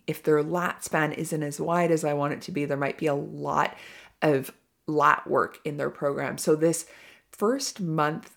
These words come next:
of dial in helps me to really kind of start that sculpting process in terms of putting any little bits of extra muscle where I want it. Now,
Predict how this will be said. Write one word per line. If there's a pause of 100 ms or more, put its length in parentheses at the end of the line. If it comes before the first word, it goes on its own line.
of
dial
in
helps
me
to
really
kind
of
start
that
sculpting
process
in
terms
of (380)
putting
any
little (280)
bits
of
extra
muscle (160)
where
I
want
it.
Now,